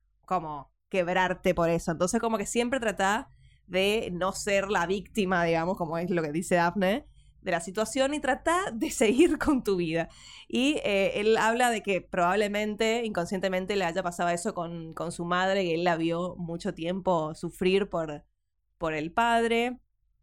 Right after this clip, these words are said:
Entonces como que un poco creció de esa manera y, y cree que por eso, eh, piensa así.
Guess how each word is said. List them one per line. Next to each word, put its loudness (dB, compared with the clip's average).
Entonces 2
como 0
que -2
un -6
poco 0
creció -2
de 2
esa -2
manera 0
y, -8
y -12
cree 2
que -2
por -2
eso, 0
eh, -8
piensa -2
así. -6